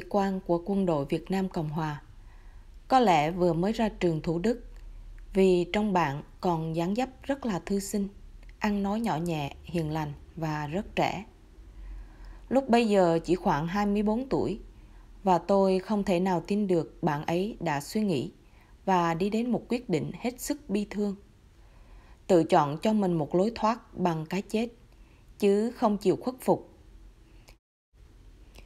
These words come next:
Bim đã chuẩn bị chu đáo và đợi đúng vào chiều ba mươi Tết để ra đi. Đúng là anh hùng tử, khí hùng bất tử.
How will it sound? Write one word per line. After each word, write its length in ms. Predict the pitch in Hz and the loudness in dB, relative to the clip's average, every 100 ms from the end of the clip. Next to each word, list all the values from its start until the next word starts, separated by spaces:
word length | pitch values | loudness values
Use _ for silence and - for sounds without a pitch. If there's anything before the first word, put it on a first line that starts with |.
| - - - - | -20 -20 -20 -6
Bim 380 | 190 208 190 185 | 4 6 6 4
đã 120 | 170 | 4
chuẩn 280 | 160 170 170 | 4 2 4
bị 220 | 165 151 - | 4 4 2
chu 160 | 202 | 0
đáo 380 | 190 190 190 247 - - - - - | 4 2 2 -2 -10 -20 -20 -12 4
và 280 | 180 175 165 | 6 6 6
đợi 220 | 156 147 | 4 4
đúng 240 | 185 226 | 2 2
vào 180 | 240 165 | 2 2
chiều 240 | 160 175 | 2 2
ba 180 | 160 196 | 2 2
mươi 240 | 196 196 190 | 2 0 2
Tết 280 | 202 240 - | 0 0 0
để 240 | 165 151 | 0 0
ra 200 | 160 190 | 0 0
đi. 300 | 175 180 170 - - - - - - - - - | 2 2 2 -8 -20 -20 -20 -20 -20 -20 -20 -2
Đúng 240 | 208 202 262 | 2 4 4
là 240 | 226 170 | 4 4
anh 240 | - 190 | 4 2
hùng 220 | 190 175 151 | 2 0 0
tử, 280 | 156 120 165 - - | 0 0 -2 -10 -20
khí 300 | - - 233 | -6 0 2
hùng 340 | 269 220 156 156 | 2 2 0 -2
bất 240 | 208 - | -4 0
tử. 280 | 139 117 | 0 0